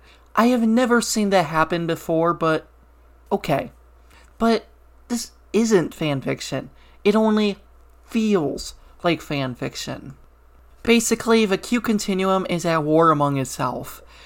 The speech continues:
So, Picard confronts Q, and Q decides that humans should decide the petty fighting for them. He gets the main crew members of Deep Space Nine, plus Quark, the original series, Next Generation,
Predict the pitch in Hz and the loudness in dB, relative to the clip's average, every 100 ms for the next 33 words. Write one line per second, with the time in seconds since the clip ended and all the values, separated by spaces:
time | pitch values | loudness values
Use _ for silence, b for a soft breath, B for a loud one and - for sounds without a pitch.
0 | B B - 220 240 262 - - 196 - | B B -2 2 4 2 -4 -4 -2 2
1 | 185 190 196 170 - 151 143 - 190 190 | 4 4 2 -4 -2 -2 -2 -6 -2 0
2 | 185 185 B B B 180 185 - 196 185 | 0 -2 B B B -2 -2 -2 0 0
3 | - 180 180 175 165 151 151 160 - - | 0 -2 0 -2 -2 -2 -2 -4 -8 -6
4 | 165 156 - 165 143 147 - 156 156 - | -6 -6 -6 -6 -4 -8 -6 -4 -4 -2
5 | 143 139 143 - 180 165 135 127 127 - | -4 -4 -6 -2 0 2 0 -6 -10 -18
6 | B B B B B - 190 208 - 196 | B B B B B -4 0 0 0 -2
7 | 196 185 190 175 170 165 160 156 143 151 | -2 -2 -2 0 0 0 0 -2 -2 -6
8 | 151 143 - 175 180 185 185 - b - | -2 -4 -2 0 0 0 -4 -10 b -8
9 | 139 131 - - 185 190 - B B B | -6 -6 -6 0 4 4 0 B B B
10 | 190 175 160 151 151 139 - 180 175 175 | 0 2 2 0 -4 -6 -2 0 0 0
11 | 175 175 b b - 220 226 - 208 196 | 0 -4 b b -2 -2 -2 -2 0 2
12 | 175 156 175 165 | 2 0 -2 -6